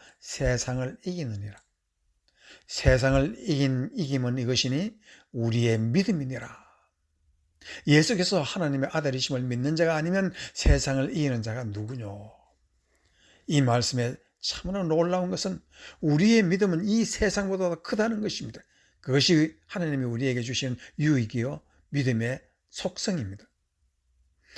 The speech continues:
세상이 아무리 크고 힘센 것이라도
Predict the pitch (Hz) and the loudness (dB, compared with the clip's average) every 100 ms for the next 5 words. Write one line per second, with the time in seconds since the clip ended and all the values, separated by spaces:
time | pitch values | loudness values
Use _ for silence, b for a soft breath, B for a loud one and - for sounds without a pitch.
0 | B - - 143 165 160 156 151 156 156 | B -4 2 6 6 6 4 4 4 4
1 | 156 151 165 156 - 151 147 147 143 139 | 2 0 0 0 0 -4 -2 -2 -2 0
2 | 147 139 160 | -2 0 -2